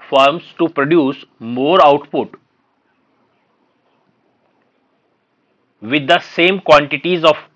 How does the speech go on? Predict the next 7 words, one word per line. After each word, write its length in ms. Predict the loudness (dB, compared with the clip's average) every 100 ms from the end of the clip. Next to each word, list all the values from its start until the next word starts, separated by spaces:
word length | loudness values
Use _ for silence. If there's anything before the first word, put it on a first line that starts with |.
| -8
inputs, 440 | -6 -2 0 0 -4 _ _ _ _ _ _ _ _ _ _ _ _ _ _ _ _ _ -10
with 340 | 2 4 6
the 240 | 6 6 4 _ -20 -4
same 400 | 4 6 6 2 -6 _ _ _ 2
quantities 720 | 4 4 0 0 0 0 -6 _ _ _ _ _ _ _ _ _ _ _ _ -2
of 240 | 4 4 2 -4
inputs 480 | -4 -2 -4 -4